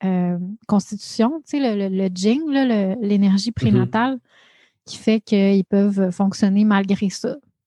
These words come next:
Speaker 1: Mais après ça, tu sais, effectivement, c'est peut-être pas leur cheminement, mais par contre, les enfants qui vont avoir, ben, ils vont avoir un, une constitution plus faible. Tu sais, c'est, c'est, il y a jamais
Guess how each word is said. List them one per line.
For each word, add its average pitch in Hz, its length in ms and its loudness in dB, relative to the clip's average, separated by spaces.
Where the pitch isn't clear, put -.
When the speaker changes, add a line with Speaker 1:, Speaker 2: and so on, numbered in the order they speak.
Speaker 1:
Mais 190 500 -2
après 185 280 -8
ça, 208 260 -6
tu - 120 -20
sais, 214 120 -4
effectivement, 202 760 0
c'est - 220 -8
peut-être 196 180 0
pas 220 120 2
leur 208 180 4
cheminement, 208 580 2
mais 202 140 4
par 185 220 0
contre, 220 240 0
les 202 120 0
enfants 208 320 0
qui - 120 -4
vont 214 120 2
avoir, 202 480 0
ben, 202 120 0
ils 190 160 0
vont 190 100 0
avoir 196 360 2
un, 196 240 0
une 208 120 -2
constitution 196 500 -2
plus 208 140 0
faible. 208 320 0
Tu - 80 -14
sais, 226 100 0
c'est, 208 240 -6
c'est, 202 320 -4
il 220 80 0
y - 20 4
a 208 60 4
jamais 214 340 2